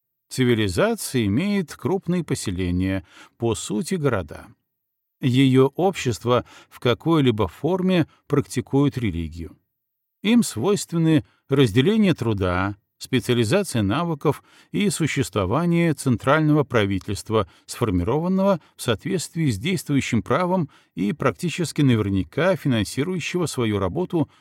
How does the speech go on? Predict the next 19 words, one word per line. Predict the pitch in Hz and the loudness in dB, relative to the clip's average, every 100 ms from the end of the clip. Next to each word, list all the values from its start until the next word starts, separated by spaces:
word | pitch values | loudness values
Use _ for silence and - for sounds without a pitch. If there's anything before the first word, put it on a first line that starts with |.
| _ | _
с | - | -18
помощью | - 151 160 147 - 156 143 | -8 -4 -2 -4 -2 -2 0
налогообложения. | 120 110 110 104 95 95 82 76 - - _ _ _ _ _ _ _ _ _ _ _ _ _ | 0 2 0 0 -2 -4 -6 -10 -18 -20 _ _ _ _ _ _ _ _ _ _ _ _ _
В | - | -2
цивилизации | 143 135 127 113 185 247 - 156 127 | 4 6 6 4 2 0 -2 -2 0
есть | 110 220 185 - | 0 -2 -4 -6
классовая | - 302 311 - 139 127 | -2 -2 -2 -2 -2 -2
система | - 113 - - 127 170 196 165 - - - | -2 -8 -6 -4 -2 0 -2 -4 -10 -10 2
и | 143 | 4
налажено | 113 95 135 139 160 185 | 4 4 0 0 0 0
стабильное | 139 - 117 92 143 180 185 | 0 0 0 0 0 0 -2
снабжение | 151 - 107 92 107 127 120 | -2 -4 -4 -2 0 2 0
продовольствием. | - 110 87 - - - - - _ _ _ _ _ _ _ - | 0 -4 -4 -8 -14 -16 -20 -20 _ _ _ _ _ _ _ -4
Некоторые | 196 220 - 180 151 | -2 -2 0 0 2
граждане | 113 208 185 113 117 107 | 0 0 0 0 0 0
цивилизации | - 110 98 104 190 190 - 156 135 - - - | 0 -4 -2 -2 -4 -4 -2 -2 -2 -6 -16 -4
располагают | 127 117 - 104 101 165 214 196 - | -2 -2 -2 -4 0 2 0 -2 -8
свободным | - 120 151 196 170 110 | -2 -2 0 0 2 2
временем, | 95 104 101 113 151 | 0 0 2 2 2